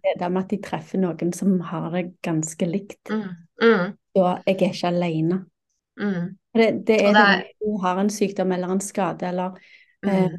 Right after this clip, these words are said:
Speaker 1: en eller annen diagnose, og du føler deg alene, du blir jo gjerne litt nedstemt da.
Speaker 2: Mm. Ja, og det er ikke noe god følelse, og det har jeg kjent på selv også, eh,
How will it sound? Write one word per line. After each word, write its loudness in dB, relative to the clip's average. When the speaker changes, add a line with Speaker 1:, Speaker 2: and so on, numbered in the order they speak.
Speaker 1:
en -4
eller 2
annen 4
diagnose, 2
og 0
du -4
føler -2
deg -4
alene, -2
du 2
blir -4
jo 0
gjerne -2
litt -8
nedstemt 0
da. -4
Speaker 2:
Mm. -2
Ja, 6
og 2
det 4
er -2
ikke -2
noe 0
god 0
følelse, -2
og 0
det 2
har 2
jeg -2
kjent -4
på -4
selv -2
også, 0
eh, -10